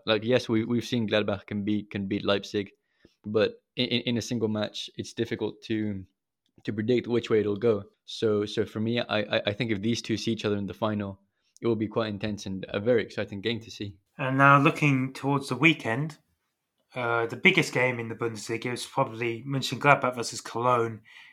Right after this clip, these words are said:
Speaker 2: in the Rhine Derby. As I said before, Cologne are having a terrible season and are languishing just above the relegation zone, while Mönchengladbach are looking to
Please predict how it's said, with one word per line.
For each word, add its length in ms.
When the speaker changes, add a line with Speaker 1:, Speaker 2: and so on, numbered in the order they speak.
Speaker 2:
in 220
the 500
Rhine 300
Derby. 580
As 120
I 40
said 240
before, 320
Cologne 440
are 80
having 260
a 40
terrible 440
season 600
and 160
are 80
languishing 640
just 220
above 580
the 100
relegation 580
zone, 360
while 640
Mönchengladbach 760
are 220
looking 380
to 260